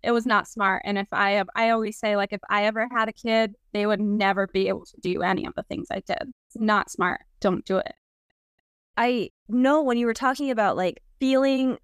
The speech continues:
Speaker 2: like you had that kind of, like, dome of protection almost, like, you're not just at the show, you're going to the show, you're after the show, you're heading home from the show, you're just involved in music, and you just feel like this weird, like, net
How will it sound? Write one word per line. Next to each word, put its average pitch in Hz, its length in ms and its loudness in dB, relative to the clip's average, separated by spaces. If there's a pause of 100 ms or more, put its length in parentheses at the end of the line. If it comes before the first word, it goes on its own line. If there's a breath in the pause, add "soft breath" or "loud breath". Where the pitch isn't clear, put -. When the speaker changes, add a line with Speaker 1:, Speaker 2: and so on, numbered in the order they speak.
Speaker 2:
like 214 240 2
you 240 80 -2
had 226 160 2
that 208 140 2
kind 220 180 -4
of, 196 100 -4
like, 190 220 -2
dome 208 260 2
of 226 140 0
protection 214 480 -4
almost, 233 400 0
like, 190 160 -2
you're 202 80 -2
not 226 160 2
just 226 260 -2
at 190 200 0
the 233 80 -2
show, 240 160 -2
you're 214 120 0
going 208 280 -2
to 233 80 -6
the 226 60 0
show, 226 200 -2
you're 208 220 -2
after 190 280 -4
the 220 120 -6
show, 226 140 -2
you're 202 140 0
heading 175 220 -2
home 220 260 -2
from 240 160 0
the 220 100 2
show, 214 360 2
you're 202 140 -4
just 220 200 0
involved 196 460 0
in 220 200 2
music, 202 360 0
and 196 180 -2
you 190 60 -2
just 185 240 -8
feel 202 300 -2
like 190 240 0
this 190 200 -6
weird, 196 420 -2
like, 165 360 -2
net 202 340 0